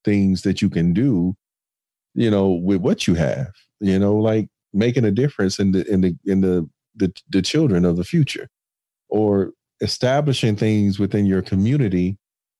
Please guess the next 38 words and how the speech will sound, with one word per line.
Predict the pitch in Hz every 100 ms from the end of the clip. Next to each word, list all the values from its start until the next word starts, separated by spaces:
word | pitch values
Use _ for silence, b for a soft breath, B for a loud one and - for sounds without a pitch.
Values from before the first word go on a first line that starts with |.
| _
to | -
where | 98 107 107
we | 98 104 120 110 101 76 - _ _
are | - 98
not | 113
only | 110 117 101
bragging | 85 107 120 110
about | 101 104 98 82
one | 90 139 143
millionaire, | 98 92 92 98 101
but | 98
we're | 87 117
creating | - 120 104 92
a |
system | 92 127 - 101
to | 95
produce | 92 101 107 98
several | - 143 139 82
millionaires | 80 73 69 64 53 - - - _ _ _ _ _ _ -
or | 87
even | 104
several, | 113 - 131 131 123
several | - 135 135
billionaires. | 120 127 165 101 76 67 131 - - - _ _ _ _ _ _
You | - 101
know, | 104 98 92 -
um, | 104 98 95 90 -
I | 120
don't | 175 139
care | - 165 185
about | 113 101
how | 110
many | 104 95
records | 95 95 87 -
you | 92
sell, | - 101 104 104
how | 95
many | 98 95 92